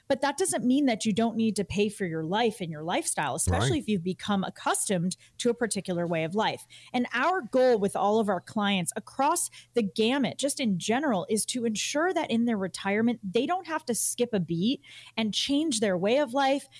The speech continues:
Speaker 1: change their quality of life, that, that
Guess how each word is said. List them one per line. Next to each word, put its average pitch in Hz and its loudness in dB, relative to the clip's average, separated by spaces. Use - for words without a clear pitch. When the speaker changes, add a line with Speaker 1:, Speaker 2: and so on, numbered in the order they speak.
Speaker 1:
change 240 0
their 151 -4
quality 254 2
of 233 0
life, 247 2
that, 233 0
that 226 0